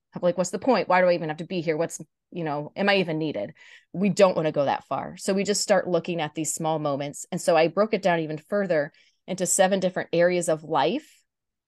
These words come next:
And so just even in that moment, I would be like, "Okay, which part of these, um,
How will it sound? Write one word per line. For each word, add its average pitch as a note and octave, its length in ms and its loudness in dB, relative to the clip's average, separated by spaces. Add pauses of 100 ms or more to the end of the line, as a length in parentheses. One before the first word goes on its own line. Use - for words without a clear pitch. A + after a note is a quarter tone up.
(380)
And F#3 140 -4
so G3+ 140 -2
just A3 240 0
even C4 180 2
in G#3+ 100 2
that F#3 120 0
moment, E3+ 320 -2
I D#3+ 100 -2
would E3 160 -4
be E3 140 -4
like, D3+ 240 -4
"Okay, F#3+ 240 -4
which D#3+ 380 -4
part F3+ 380 0
of D#3 180 -8
these, E3+ 520 -6 (1080)
um, D3 440 -6